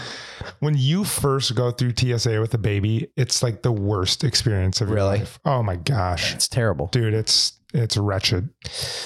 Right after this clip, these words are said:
Speaker 2: Well, um, yeah, that is, it also takes away the trope of, uh, you know, the running at the airport.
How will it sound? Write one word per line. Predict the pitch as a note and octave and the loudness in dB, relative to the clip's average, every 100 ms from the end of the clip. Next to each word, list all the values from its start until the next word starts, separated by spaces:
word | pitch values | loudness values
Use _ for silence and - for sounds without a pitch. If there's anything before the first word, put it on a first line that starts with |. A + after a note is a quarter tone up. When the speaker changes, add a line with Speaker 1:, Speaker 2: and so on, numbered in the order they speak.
| - - | -14 -4
Speaker 2:
Well, | D#3+ F3 F3 - _ _ | 0 2 -2 -6 _ _
um, | D3 D#3+ D3+ C#3+ C#3 - _ _ _ - - _ _ | 0 2 2 0 -2 -6 _ _ _ -20 -20 _ _
yeah, | C3+ F#3 G2+ | 0 0 2
that | B2+ | 0
is, | D#3+ F3 F#3 - - - _ - - | 2 0 0 -4 -10 -14 _ -10 -2
it | C#3+ | 0
also | F3 - | 2 0
takes | D#3 D#3+ C#3+ - | 0 0 0 0
away | C3 | 0
the | A#2+ | 0
trope | A2 - B2 A#2 A#2 | -2 0 0 0 0
of, | A2 G2+ | 0 0
uh, | G#2+ G#2 G#2 G#2 A2 - _ _ | 0 2 2 2 -2 -10 _ _
you | A#2 | -2
know, | A2+ G#2 | 0 2
the | G#2 | 2
running | G2 G#2 A#2 A#2+ G#2+ E2+ | 0 2 2 0 0 -2
at | G2 | -2
the | - | -2
airport. | G2+ C3+ - F#2 D#2+ | 0 0 0 0 2